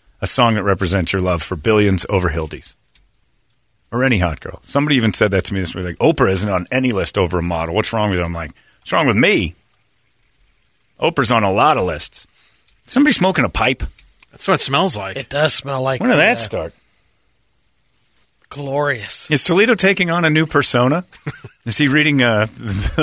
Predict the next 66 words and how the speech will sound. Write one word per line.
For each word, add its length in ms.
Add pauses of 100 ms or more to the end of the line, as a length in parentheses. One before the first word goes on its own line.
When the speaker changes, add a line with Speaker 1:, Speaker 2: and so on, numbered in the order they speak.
Speaker 1:
like, 200
Speaker 3:
It's 60
Speaker 1:
uh, 120
Speaker 3:
coming 200
through 180
the 100
vents. 600
Speaker 1:
English 380
prose 420
in 100
the 100
other 160
room 300
and 80
smoking 360
a 60
pipe? 280 (340)
<laughs> 320
Speaker 2:
He's 120
got 140
his 100
robe 420
on. 340
Speaker 1:
<laughs> 100
Yeah. 720 (420)
Hello 280
and 100
welcome 360
to 100
Richard 300
Toledo's 380
English 320
Probe. 420 (240)
Speaker 3:
It's 160
his 180
Speaker 1:
What 200
is 120
Speaker 3:
mouth. 100
Speaker 1:
it? 140
Speaker 3:
Oh, 160
there 140
he 60
Speaker 1:
Are 60
you, 60
Speaker 3:
is. 220
Speaker 1:
are 0 (560)
you 80
<laughs> 760
I 60
don't 100
think 100
he 60
knows 140
how 60
to 80
smoke 260
a 20
pipe 260
either. 160
That 120
was 100
not 140
a 40
good 140
pantomime 400
pipe. 260